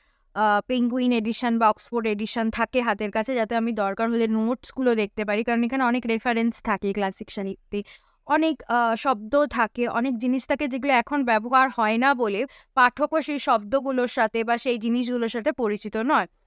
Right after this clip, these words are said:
তখনই কি হয়, যেখানে নোটস থাকে এডিটারে, এডিটার নোটসগুলো লিখে দেন যে এটার মানে কি বা এটার দ্বারা কি বোঝানো হয়েছে, তো সেগুলো আপনাকে পড়তে ভীষণ, ভীষণভাবে অ্যাসিস্ট করে।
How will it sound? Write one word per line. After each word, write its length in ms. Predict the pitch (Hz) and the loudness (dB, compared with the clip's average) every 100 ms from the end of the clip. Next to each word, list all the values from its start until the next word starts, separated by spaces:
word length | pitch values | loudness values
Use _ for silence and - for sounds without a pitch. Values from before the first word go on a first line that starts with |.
| _ _ - | _ _ 0
তখনই 480 | 254 - 339 359 | 0 2 0 0
কি 200 | 339 294 | -2 -2
হয়, 220 | 240 254 349 | 4 4 4
যেখানে 340 | 311 269 277 | 0 0 2
নোটস 420 | 247 247 311 - | 2 2 0 0
থাকে 220 | 277 240 | -4 -2
এডিটারে, 460 | 214 208 208 202 349 - - - | -2 -2 -2 0 -2 -4 -16 -6
এডিটার 320 | 233 226 311 | -2 2 2
নোটসগুলো 600 | 247 240 240 247 269 285 | 2 0 -2 -4 0 2
লিখে 320 | 262 - 269 | 0 -2 -2
দেন 240 | 247 285 269 | 0 0 2
যে 200 | 269 240 - | 0 -2 -4
এটার 220 | 233 254 | -2 2
মানে 320 | 240 214 208 | 2 2 0
কি 280 | - 208 202 | -4 -6 -2
বা 160 | 214 - | -2 -2
এটার 380 | 220 233 226 202 | 0 2 2 4
দ্বারা 220 | 214 214 | 2 2
কি 180 | - 247 | -2 -2
বোঝানো 400 | 214 214 208 202 | -2 -2 -2 -2
হয়েছে, 240 | 202 247 | -4 -4
তো 100 | 285 | -4
সেগুলো 360 | - 240 262 277 | -2 -2 0 0
আপনাকে 280 | 254 269 302 | 2 -2 -2
পড়তে 380 | 233 214 302 | -4 -6 -6
ভীষণ, 340 | 240 - 277 285 | -6 -4 -2 -2
ভীষণভাবে 480 | 240 311 370 330 247 | -2 -2 0 2 2
অ্যাসিস্ট 520 | 185 - - - - | 2 -2 -8 -10 -8
করে। 220 | 165 | -8